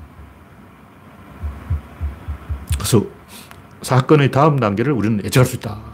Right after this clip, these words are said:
정치, 뭐 경제, 사회, 문화 이 두루 다 적용되는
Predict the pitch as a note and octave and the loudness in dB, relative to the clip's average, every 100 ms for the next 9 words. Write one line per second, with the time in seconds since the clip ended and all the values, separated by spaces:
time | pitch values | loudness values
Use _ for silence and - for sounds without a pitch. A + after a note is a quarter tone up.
0 | - C3 B2+ D3+ B2 F#2+ G2+ G#2+ G2+ C3+ | -2 0 2 2 0 0 0 2 4 4
1 | A#2 B2+ C3 A2 G2+ B2 G2 G2 - - | 4 4 4 4 2 2 0 -4 -6 -20
2 | - - - C3+ C3 G#2+ G#2+ - A2+ A2+ | -20 -6 4 4 4 2 2 2 2 4
3 | G#2 A2 | 4 2